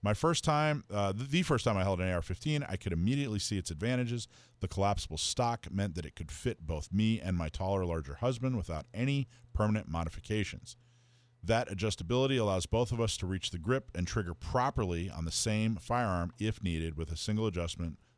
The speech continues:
of the stock. This feature and other cosmetic features prohibited by the California Assault Weapons Control Act allows me to use the firearm more easily and, more importantly, more safely.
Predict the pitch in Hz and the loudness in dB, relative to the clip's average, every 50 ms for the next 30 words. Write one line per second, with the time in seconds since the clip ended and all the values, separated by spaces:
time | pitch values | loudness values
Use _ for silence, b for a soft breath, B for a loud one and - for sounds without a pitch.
0 | _ _ _ - 82 78 73 82 - - - 87 60 50 - - - - _ _ | _ _ _ -4 -4 -4 -2 -4 -4 -4 -4 -4 -6 -8 -10 -16 -20 -20 _ _
1 | _ _ _ _ _ _ _ _ _ _ _ - 85 90 127 160 160 - - 180 | _ _ _ _ _ _ _ _ _ _ _ -6 0 2 4 4 4 2 2 0
2 | 185 160 - 101 92 98 107 - 85 92 92 98 104 110 - - 98 95 87 95 | 0 0 0 -2 -2 -4 -4 -4 -4 -4 -2 0 0 0 0 0 0 0 0 0
3 | 107 104 95 - 101 90 - - 90 - - 90 85 104 104 104 95 82 76 90 | -2 -2 -2 -4 -4 -6 -4 -6 -8 -6 -4 0 0 0 2 0 0 -2 -2 -2
4 | 85 80 - - 95 92 92 - - 92 87 82 80 - - 101 92 82 87 87 | -2 -2 -4 -2 -2 -2 -2 -2 -2 -2 -2 -2 -2 -2 -2 -2 -2 -2 -4 -4
5 | - - 82 78 - - 80 76 - 113 117 101 85 78 - - 78 82 90 95 | -4 -6 -6 -8 -8 -8 -10 -6 -2 -2 0 0 -2 -4 -6 -6 -4 -2 0 0
6 | 98 80 87 107 104 90 85 87 104 120 123 117 113 - 101 92 90 87 85 87 | 0 0 0 0 0 0 0 -2 -2 -2 -4 -4 -4 -2 0 0 0 0 0 0
7 | 101 120 139 107 104 104 98 104 98 98 98 101 98 98 b b b b b b | -2 -2 -2 -4 -4 -2 -2 -2 -2 0 0 0 -2 -4 b b b b b b
8 | b b - 85 87 95 104 107 98 92 - - 123 139 147 85 85 82 80 80 | b b -6 -2 0 0 2 0 0 -2 -2 -2 -2 -2 -2 -2 -2 -2 -2 -2
9 | 82 - - - 82 82 87 90 85 - - - 92 95 95 - - 69 - - | -4 -6 -8 -8 -6 -4 -2 -2 -2 -2 -2 -2 -2 -2 -4 -4 -6 -10 -10 -12
10 | - 78 | -14 -16